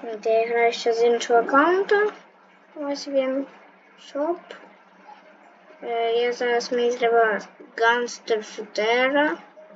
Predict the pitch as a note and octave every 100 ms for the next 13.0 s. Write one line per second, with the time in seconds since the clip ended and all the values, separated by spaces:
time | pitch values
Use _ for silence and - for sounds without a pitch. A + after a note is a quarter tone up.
0 | - _ - - - _ G3 D4+ - -
1 | - _ _ _ - - - _ - G3+
2 | F#3+ G3 G3+ - G3+ G3+ G3+ A3+ B3 C4
3 | D4 C#4+ D4 C#4+ - - - - _ -
4 | _ _ - _ - - D#4+ F4 F4+ F4
5 | - C#4+ - _ _ _ _ _ _ -
6 | - G#3 - - - - - - _ F#3+
7 | - - F#3+ G3 F#3+ _ - C#4+ - _
8 | _ - _ _ _ _ _ _ _ _
9 | - - - _ _ _ _ _ _ -
10 | - C4+ C4+ C4 - C4 C4+ - C4+ B3+
11 | B3+ A3+ G#3 G3+ F#3+ - - _ _ -
12 | - - - B3 A#3+ A#3+ A3+ A3+ A#3 C#4+